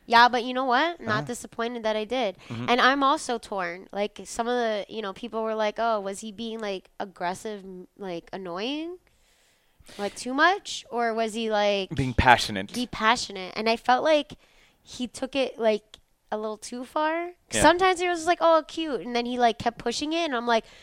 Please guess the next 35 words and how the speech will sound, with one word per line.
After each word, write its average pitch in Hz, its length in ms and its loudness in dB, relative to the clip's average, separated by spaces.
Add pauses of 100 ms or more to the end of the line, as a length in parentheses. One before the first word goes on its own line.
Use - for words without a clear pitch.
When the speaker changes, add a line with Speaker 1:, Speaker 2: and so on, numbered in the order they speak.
(140)
Speaker 1:
"No, 247 100 2
he's 277 180 0
pissed - 360 -2
off." 220 520 0 (220)
Speaker 2:
He 165 140 2
was 202 100 6
very 165 220 12
much 170 200 10
like, 151 140 6
"If 131 100 4
you're 131 120 2
not 127 220 10
here 123 220 6
to 110 840 -4
see - 320 -4
me, 92 880 -4 (460)
get 101 160 0
outta 85 240 2
here." 90 260 -6 (180)
Speaker 1:
But, 277 120 2
like, 311 220 6
not 330 180 6
everyone 311 340 0
knows 285 200 -4
your 285 100 -4
words. 254 500 -4
Like, 247 240 -4
some 262 220 -4
people 285 240 -4
are 302 140 -2
discovering 269 560 -2
you 262 120 -6
right 226 280 -2
now. 233 560 -4
Speaker 2:
Yeah. 92 220 2